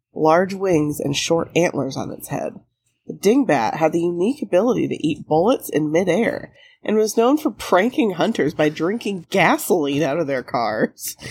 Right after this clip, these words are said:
and stealing their ammunition. It is also described as resembling a very fast owl.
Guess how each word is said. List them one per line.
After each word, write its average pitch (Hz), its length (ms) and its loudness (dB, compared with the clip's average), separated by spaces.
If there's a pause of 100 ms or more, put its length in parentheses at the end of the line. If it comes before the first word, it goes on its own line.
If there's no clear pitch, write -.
(220)
and 240 140 4
stealing 320 500 2
their 233 160 2
ammunition. 220 1000 0 (480)
It 415 240 2
is 226 160 -4
also 277 360 2
described 202 520 0
as 185 120 -6
resembling 185 520 -2
a 165 80 -2
very 190 260 0
fast 202 720 -2
owl. 180 460 -6